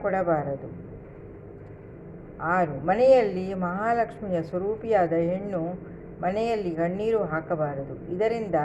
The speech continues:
ಮನೆಯು ಕಣ್ಣೀರು ಹಾಕ್-, ಇದರಿಂದ ಮನೆಯು ಅಭಿವೃದ್ಧಿ ಆಗುವುದಿಲ್ಲ. ಮನೆಯಲ್ಲಿ ಹೆಣ್ಣು ಸ್ನಾನವಾದ ನಂತರ ಕೂದಲಿಗೆ ಬಟ್ಟೆಯನ್ನು ಕಟ್ಟಿಕೊಂಡು ಪೂಜೆ ಮಾಡಬಾರದು.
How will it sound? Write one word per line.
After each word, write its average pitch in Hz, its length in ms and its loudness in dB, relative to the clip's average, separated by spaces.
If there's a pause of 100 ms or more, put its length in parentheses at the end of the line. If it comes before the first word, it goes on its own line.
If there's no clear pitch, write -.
(580)
ಮನೆಯು 180 720 0 (1000)
ಕಣ್ಣೀರು 214 480 -2
ಹಾಕ್-, 180 320 2
ಇದರಿಂದ 214 380 -2
ಮನೆಯು 208 580 0
ಅಭಿವೃದ್ಧಿ 185 600 -2 (120)
ಆಗುವುದಿಲ್ಲ. 170 580 2 (300)
ಮನೆಯಲ್ಲಿ 180 640 0
ಹೆಣ್ಣು 180 680 -2 (920)
ಸ್ನಾನವಾದ 208 600 4
ನಂತರ 180 440 4
ಕೂದಲಿಗೆ 196 600 0
ಬಟ್ಟೆಯನ್ನು 196 540 0
ಕಟ್ಟಿಕೊಂಡು 170 640 -2
ಪೂಜೆ 185 340 -2
ಮಾಡಬಾರದು. 208 760 4